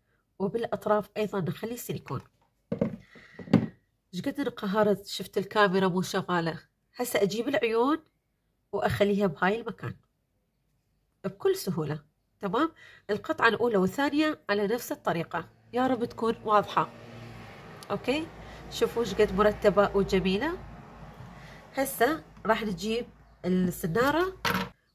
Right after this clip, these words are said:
ونجيب خيط اللون الوردي اللي سوينا بيها السماعات. أوكي، راح أجي أدخل سنارتي بأي غرزة مو مهم من الزاوية هيجي،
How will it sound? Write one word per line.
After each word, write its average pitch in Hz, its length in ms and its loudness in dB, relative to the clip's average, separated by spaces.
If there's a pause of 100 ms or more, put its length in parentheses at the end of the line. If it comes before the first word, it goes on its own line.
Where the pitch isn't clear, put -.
ونجيب 202 360 -4
خيط - 260 -6
اللون 202 340 2
الوردي 233 540 2
اللي 214 240 -4
سوينا 208 360 0
بيها 208 240 0
السماعات. 190 640 -2 (380)
أوكي، 285 380 -6 (560)
راح 185 260 -4
أجي 180 340 -6 (380)
أدخل 214 300 -2
سنارتي 208 500 -2
بأي 240 320 -2
غرزة 196 360 2
مو 175 200 0
مهم 196 400 2 (440)
من 180 160 2
الزاوية 190 760 2 (760)
هيجي، 254 500 -2